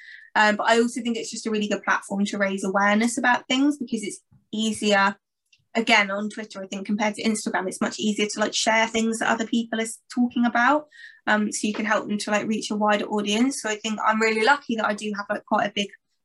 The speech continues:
platform to be able to do this with, but it also means that I have the opportunity to, like, share things that other people have said as well and to help them to reach, like, other people. So I think it's a really good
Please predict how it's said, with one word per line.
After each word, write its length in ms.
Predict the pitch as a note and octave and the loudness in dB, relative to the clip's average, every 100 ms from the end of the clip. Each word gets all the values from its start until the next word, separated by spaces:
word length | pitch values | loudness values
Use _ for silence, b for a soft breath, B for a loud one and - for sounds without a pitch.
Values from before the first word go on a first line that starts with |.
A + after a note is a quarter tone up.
| - | 0
platform 460 | B3 - - G3+ G3+ | 0 0 -6 -6 -6
to 80 | - | -6
be 80 | G3 | -4
able 220 | G3 G3 | -4 -6
to 140 | G#3 | -4
do 200 | A3 A3 | -2 0
this 220 | F#3+ F#3+ - | 0 -2 -2
with, 260 | F3 F#3+ - | -2 0 2
but 100 | - | 2
it 160 | - | 2
also 260 | A3 G#3+ G3+ | 0 0 2
means 300 | G3+ G3+ G3 | 2 2 2
that 220 | G3+ G3+ _ _ _ _ _ _ _ _ - | 2 0 _ _ _ _ _ _ _ _ 2
I 140 | A3 | 2
have 180 | G#3 G3+ | 0 -2
the 80 | G#3 | -4
opportunity 600 | G#3 - G#3 G3+ G#3 G#3 | -4 -2 0 0 -2 -2
to, 120 | G3 | 2
like, 300 | G3 G3+ - B B | 2 0 -6 B B
share 220 | - G#3+ | 0 2
things 240 | G#3 A3 G#3 | 2 -2 0
that 100 | - | -2
other 180 | G#3 G#3 | -2 -4
people 320 | A3+ A3+ A#3+ | -6 -6 -6
have 120 | A#3 | -6
said 360 | - A#3+ C#4 B3+ | 0 2 0 -2
as 120 | A3+ | 0
well 240 | G#3 A#3+ | 2 2
and 100 | C4+ A#3+ | 0 -4
to 80 | |
help 200 | G#3+ G#3 | -6 -4
them 220 | G#3+ G#3+ A3 | -2 -4 -4
to 120 | A3 | -4
reach, 320 | A3+ A3 - | -4 -4 -2
like, 140 | A3 G#3+ | -2 0
other 180 | G#3+ A3 | 0 0
people. 400 | A3+ A3+ B3+ C4+ | -2 -2 -2 0
So 140 | A3 | 0
I 100 | G3+ | -4
think 220 | G#3+ G#3 | -2 -4
it's 160 | A3+ - | -2 -2
a 40 | |
really 220 | G#3 G3 F#3+ | -2 -2 -2
good 240 | F#3+ | -2